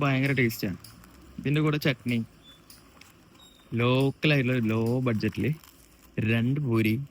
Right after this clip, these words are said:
റേറ്റ് ഞാൻ പറഞ്ഞുതരാം, രണ്ട് പൂരി ഒരു ചായ, പ്രഭാത ഭക്ഷണം. ഉം, പൊളിവാ. അപ്പൊ ഇത് കഴിക്കട്ടെ, എന്തായാലും സമയമുണ്ടല്ലോ, പിന്നെ എന്തിനാ ഈ പട്ടിണി കിടക്കണത്?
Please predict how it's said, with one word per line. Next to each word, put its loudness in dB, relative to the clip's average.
റേറ്റ് 0
ഞാൻ 2
പറഞ്ഞുതരാം, -2
രണ്ട് 0
പൂരി 0
ഒരു -2
ചായ, -8
പ്രഭാത -4
ഭക്ഷണം. -4
ഉം, 0
പൊളിവാ. 4
അപ്പൊ -2
ഇത് 2
കഴിക്കട്ടെ, 2
എന്തായാലും 2
സമയമുണ്ടല്ലോ, 4
പിന്നെ 2
എന്തിനാ 0
ഈ -2
പട്ടിണി -2
കിടക്കണത്? 2